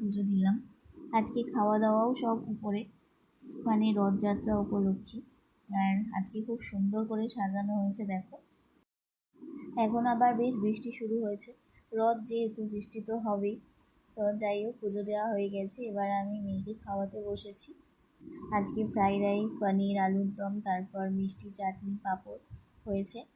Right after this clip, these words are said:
তো ওকে এখন খাওয়াতে খাওয়াতে এক ঘন্টা সময় লাগবে। ওকে খাওয়ানো হয়ে যাবে,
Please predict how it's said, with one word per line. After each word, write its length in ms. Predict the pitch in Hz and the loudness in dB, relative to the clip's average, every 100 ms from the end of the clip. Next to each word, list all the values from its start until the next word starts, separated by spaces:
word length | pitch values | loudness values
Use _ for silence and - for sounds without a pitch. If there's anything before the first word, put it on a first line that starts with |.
| - | -10
তো 60 | 214 196 | -4 -2
ওকে 180 | 196 214 | -2 -4
এখন 220 | 208 220 214 | -2 -2 -4
খাওয়াতে 300 | 214 196 208 | -2 -4 -4
খাওয়াতে 320 | 233 226 226 233 | -4 -2 -2 -2
এক 140 | 208 202 | -4 -6
ঘন্টা 280 | 226 220 233 | -6 -4 -4
সময় 320 | 226 214 214 214 | -4 -4 -2 0
লাগবে। 260 | 202 196 220 - - - _ _ _ _ _ _ 214 | -2 -4 -8 -12 -20 -20 _ _ _ _ _ _ -4
ওকে 220 | 196 226 220 | -2 -2 0
খাওয়ানো 360 | 208 202 214 226 | 2 4 2 2
হয়ে 160 | 202 202 | 2 2
যাবে, 220 | 196 240 | 2 0